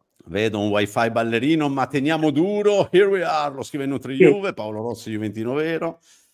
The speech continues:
Speaker 1: Giochiamo con un bel quattro uno quattro zero. Questa ro-, Leccese mi manda i matti. È da s-, no, ma è da sabato notte, io l'ho notato già nei post partite. Lui è partito, lui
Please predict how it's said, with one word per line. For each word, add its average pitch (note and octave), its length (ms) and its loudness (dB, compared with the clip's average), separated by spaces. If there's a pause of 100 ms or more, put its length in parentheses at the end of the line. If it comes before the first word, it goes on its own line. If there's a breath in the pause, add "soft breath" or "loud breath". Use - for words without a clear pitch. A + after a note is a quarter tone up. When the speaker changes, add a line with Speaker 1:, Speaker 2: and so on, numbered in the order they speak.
(580)
Speaker 1:
Giochiamo A#2 420 0
con B2 120 0
un B2 140 0
bel C3+ 220 0
quattro C3 360 -2
uno B2+ 180 -2
quattro B2 340 -2
zero. G#2 180 -6
Questa A2+ 240 -6
ro-, D#3 100 -2
Leccese D3 640 -2
mi C#3+ 140 -2
manda C3 340 -4
i A#2 100 -6
matti. G#2 440 -6
È A2 40 0
da B2 140 0
s-, - 220 -8
no, F#3+ 240 0
ma D#3+ 200 -2 (320 soft breath)
è D3+ 140 -2
da D3 140 2
sabato G3 520 2
notte, A#2+ 360 0
io D#3+ 120 2
l'ho C#3 120 2
notato A2+ 600 -2
già F#2+ 200 -2
nei G2+ 160 -2
post - 240 -6
partite. - 480 -8
Lui E3 240 -4
è - 100 -16
partito, D3 400 -6
lui D3 340 -6